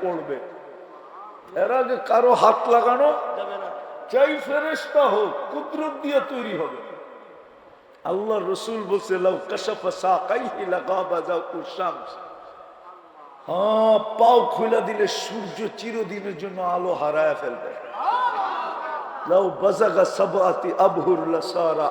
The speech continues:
আদবা। দুনিয়ার সমস্ত সমুদ্রের ভিতরে যদি এক ফোঁটা একবার থুতু দেয়, তো সমস্ত লবণাক্ত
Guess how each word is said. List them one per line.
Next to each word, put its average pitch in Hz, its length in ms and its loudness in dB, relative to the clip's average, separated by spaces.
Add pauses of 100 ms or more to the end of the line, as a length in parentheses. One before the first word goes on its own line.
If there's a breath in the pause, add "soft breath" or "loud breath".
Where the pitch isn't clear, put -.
আদবা। 196 680 2 (760)
দুনিয়ার 226 920 0
সমস্ত 254 1000 0
সমুদ্রের 202 760 -2
ভিতরে 180 500 -2
যদি 170 280 -2 (200)
এক - 160 0 (420)
ফোঁটা 190 400 0 (800)
একবার 269 540 4 (140)
থুতু - 340 -4
দেয়, 175 260 4 (520)
তো - 80 -8
সমস্ত 339 800 -6
লবণাক্ত 262 880 2